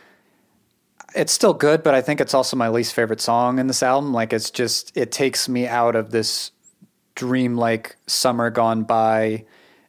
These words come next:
heavy-hearted, melancholic love. D-, d-, d-, d-, it takes me out of that zone to,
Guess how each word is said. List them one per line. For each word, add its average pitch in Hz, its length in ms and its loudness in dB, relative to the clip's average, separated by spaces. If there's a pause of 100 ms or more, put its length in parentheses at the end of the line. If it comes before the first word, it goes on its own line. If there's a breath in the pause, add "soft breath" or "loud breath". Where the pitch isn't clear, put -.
heavy-hearted, 113 800 0
melancholic 110 880 0 (200)
love. 110 840 -4 (360)
D-, 135 140 0
d-, 131 140 -4
d-, 131 160 -2
d-, 131 240 -4
it 127 100 -2
takes 156 260 -2
me 135 140 0
out 127 120 2
of 123 100 2
that 117 200 2
zone 110 340 -2
to, 107 200 -8